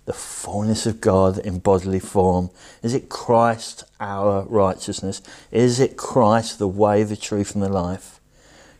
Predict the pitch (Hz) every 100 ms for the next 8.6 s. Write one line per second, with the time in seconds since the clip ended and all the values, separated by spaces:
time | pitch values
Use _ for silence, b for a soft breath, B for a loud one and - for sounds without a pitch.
0 | - 110 127 131 131 - 123 - 127 -
1 | 117 110 117 110 101 - 107 113 104 101
2 | - 104 117 117 B B B - 87 -
3 | - 107 110 - 117 110 - 113 101 98
4 | 95 - 107 B B - - 113 120 135
5 | - 104 107 123 120 120 110 113 107 117
6 | 107 B B B - - 131 131 131 -
7 | - 113 110 117 113 110 - 117 - -
8 | 120 107 101 110 -